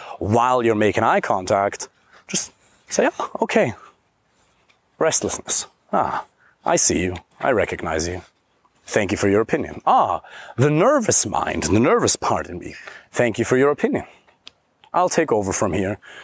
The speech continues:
You are the one who knows. You are the space in which that occurs. It's obviously a mental model. Whether that's factually true or not doesn't matter. Just think of it as a mal-, mental model to operate from,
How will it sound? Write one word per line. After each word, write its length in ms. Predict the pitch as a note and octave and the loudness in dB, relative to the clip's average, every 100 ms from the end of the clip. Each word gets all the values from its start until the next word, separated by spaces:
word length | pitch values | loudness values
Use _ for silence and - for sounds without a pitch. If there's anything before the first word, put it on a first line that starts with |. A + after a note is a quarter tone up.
| - - | -20 -4
You 800 | C3 C3+ D3+ G3+ A3 G#3+ G3 C3 | 2 4 6 4 4 2 2 2
are 220 | C#3 C3 | 2 2
the 80 | A#2 | 2
one 500 | A#2 G2 D2+ F2 - | 2 0 -4 -14 -12
who 160 | - F3+ | -4 0
knows. 580 | B3+ C#3 - - F2+ - _ - - - | 2 0 -2 -10 -10 -10 _ -20 -12 0
You 280 | B2+ F3+ G#3+ | 4 4 4
are 120 | G3 | 2
the 120 | E3+ | 2
space 680 | - - A3 A#3 A3+ - - - | 2 2 2 2 2 0 -2 -2
in 140 | F#3 | 2
which 180 | E3+ E3 | 2 0
that 160 | D#3 C#3+ | -2 0
occurs. 180 | C#3 G2+ | 0 0
It's 160 | C#3 | 0
obviously 260 | D#3 C#3+ B2 | 0 2 2
a 40 | |
mental 240 | A#2+ A#2 A2 | 2 0 2
model. 340 | A2 D2+ D2+ - - | 2 0 -6 -14 -6
Whether 200 | A#2 A#2+ A#2 | -2 2 2
that's 160 | G#2 | 2
factually 360 | - C3+ - G#2+ | 0 -2 -4 -4
true 140 | B2+ | -2
or 60 | A2 | 0
not 160 | A2+ | 0
doesn't 180 | - F#2+ | 0 0
matter. 220 | A#2 G#2 - _ _ - - | 0 -2 -6 _ _ -20 -8
Just 160 | - - | -2 2
think 160 | F3 | 2
of 60 | D#3+ | 4
it 40 | B2+ | 2
as 120 | A#2+ | 2
a 60 | |
mal-, 360 | A2 B2+ C#3 C#3+ | 2 2 0 -2
mental 480 | A2+ B2+ G3 - F#3+ | -2 0 0 0 -2
model 540 | D#3 D3 C#3+ G#2+ G#2+ - - - | 0 0 0 0 -4 -6 -20 -8
to 100 | - | -2
operate 560 | G#2+ B2 B2+ A2+ G2+ F#2+ | 0 0 2 2 2 0
from, 420 | - G2+ F#2 B2+ | 0 0 0 -4